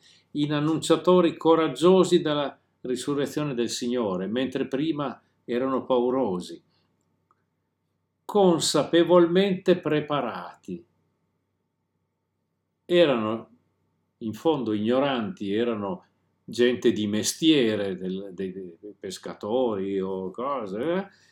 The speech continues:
e vengono trasformati in gente consapevolmente preparata. Hanno come infusa la stessa dottrina di Cristo, che hanno sentito,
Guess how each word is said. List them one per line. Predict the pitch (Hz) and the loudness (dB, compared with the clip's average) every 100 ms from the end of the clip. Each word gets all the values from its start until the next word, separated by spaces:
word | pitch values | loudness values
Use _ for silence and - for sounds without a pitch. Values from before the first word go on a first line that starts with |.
| _ - | _ -8
e | 135 139 123 | -4 -4 -2
vengono | 143 170 131 110 107 95 | 0 2 0 -2 -4 -6
trasformati | - 139 135 - 170 160 151 151 147 - - 165 - _ _ _ _ _ _ _ _ | -6 -6 -6 -2 0 0 -4 -6 -8 -10 -6 -8 -8 _ _ _ _ _ _ _ _
in | - 151 147 | -4 -2 -2
gente | 123 151 180 185 180 175 165 | 0 4 6 4 2 0 2
consapevolmente | 175 185 180 - 139 139 135 139 131 143 156 - 151 | 4 4 4 -2 -2 -2 -2 -2 -2 -4 -6 -6 -6
preparata. | 127 123 110 98 85 78 - 90 - _ _ _ _ _ _ _ _ _ _ _ _ _ | -4 -6 -8 -12 -12 -16 -18 -20 -20 _ _ _ _ _ _ _ _ _ _ _ _ _
Hanno | 143 151 151 | -8 -4 -4
come | 156 165 147 | 0 2 2
infusa | 143 147 - 180 180 151 165 | -2 -4 0 2 4 2 0
la | 135 | 0
stessa | - 147 147 131 | -4 -4 -2 -4
dottrina | 113 - 135 131 127 | -4 -6 -6 -4 -4
di | 107 | -4
Cristo, | 101 175 160 - 98 | -2 0 0 -2 -8
che | - 127 | -2 -2
hanno | 131 123 | -2 -4
sentito, | 104 - 120 113 - - 117 104 | -4 -4 -4 -4 -8 -4 -6 -6